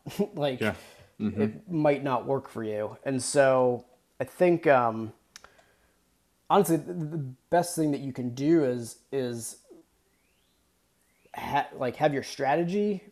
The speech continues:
Speaker 1: because it's like, if you know your strategy, then you can kind of figure out whether or not some of these, like, new things are, are worth doing,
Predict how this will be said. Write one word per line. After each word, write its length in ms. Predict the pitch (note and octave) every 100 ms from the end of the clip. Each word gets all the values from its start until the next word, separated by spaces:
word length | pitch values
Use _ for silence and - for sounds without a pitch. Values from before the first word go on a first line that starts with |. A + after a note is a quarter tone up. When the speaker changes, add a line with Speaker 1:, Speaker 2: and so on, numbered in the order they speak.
| _
Speaker 1:
because 680 | D3 C3 C#3 C3+ B2+ B2 - - - - - - _ _ _ _ _ _ F#3+
it's 200 | E3+ D3+
like, 400 | C#3 B2 - - _ _ _
if 260 | F#3+ D#3+ B2+
you 120 | D3
know 120 | D#3+
your 140 | F3+ D#3
strategy, 680 | - F3 F3 D3+ C3 C3 C3
then 160 | C3
you 100 | B2+
can 160 | B2 C3
kind 280 | C#3+ C#3 C3+
of 180 | A#2+
figure 480 | - - D#3 C#3+ C3
out 360 | C3 B2+ B2 - _ _ _ _ _ _ _ _ _ _ _ _ -
whether 420 | C#3+ D3+ C#3+ C#3
or 60 | C3
not 320 | B2+ B2 -
some 100 | C#3
of 60 |
these, 160 | B2+ A#2
like, 180 | A#2+ B2
new 160 | B2+
things 400 | A#2 B2+ A#2+ A#2
are, 240 | A#2 A2+ G#2+
are 120 | B2
worth 400 | A#2+ B2 A2+ - B2
doing, 500 | A#2 G2 F#2+ G2+